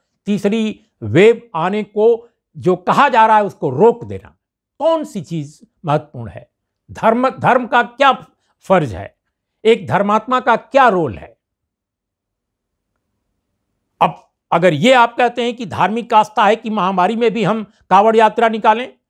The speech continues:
तो कोई ये भी कह सकता है कि ये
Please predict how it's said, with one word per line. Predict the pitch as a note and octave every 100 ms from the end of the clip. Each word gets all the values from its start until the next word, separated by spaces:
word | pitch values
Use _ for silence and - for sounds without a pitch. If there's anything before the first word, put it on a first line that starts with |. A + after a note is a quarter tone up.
| _ _ _ _ _ _ -
तो | D4+
कोई | D4+ E4+
ये | D4 B3+
भी | C#4+
कह | E4 F4+
सकता | - D4+ - A3
है | F#3 E3+ - _ _ _ _ _ _ _ _ _ _ _ _
कि | B3
ये | C4 C4 C4